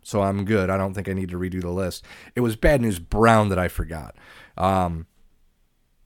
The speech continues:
so, yeah, and I would, if I went back, I would, I would only do the top twenty this time. J-, or, uh, Bad News Brown and Jay Lethal aren't cracking the top twenty. So,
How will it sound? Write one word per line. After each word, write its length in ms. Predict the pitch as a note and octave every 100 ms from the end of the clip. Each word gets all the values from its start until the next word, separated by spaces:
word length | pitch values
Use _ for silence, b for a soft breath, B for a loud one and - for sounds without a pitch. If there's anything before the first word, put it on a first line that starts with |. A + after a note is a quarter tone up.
| _ _ _ -
so, 120 | - A2+
yeah, 220 | G#2+ F#2
and 80 | G#2
I 20 |
would, 140 | A2
if 80 | A2+
I 80 | B2
went 200 | B2+ F#2+
back, 240 | A2 G2
I 60 | G#2
would, 140 | F#2+
I 140 | F#2 G2+
would 100 | A2+
only 140 | A#2+
do 100 | G2
the 80 | F2+
top 240 | - G#2+
twenty 300 | - A#2 A2+
this 240 | A#2+ B2 -
time. 340 | B2 A#2 B2 - B B -
J-, 240 | A#2+ D3+
or, 240 | A2+ A#2 A2
uh, 220 | G#2+ G#2+ - - - -
Bad 260 | C#3 E3
News 140 | C#3 G#2+
Brown 400 | A2+ G#2+ G2+ G2
and 120 | F#2+
Jay 120 | G2+
Lethal 320 | F#2+ F#2 F#2 -
aren't 180 | F#2+ -
cracking 340 | G2+ F2 F2+
the 60 | E2+
top 240 | F2+ D#2+
twenty. 300 | - - - _ b b b
So, 540 | b - F2 E2+ E2+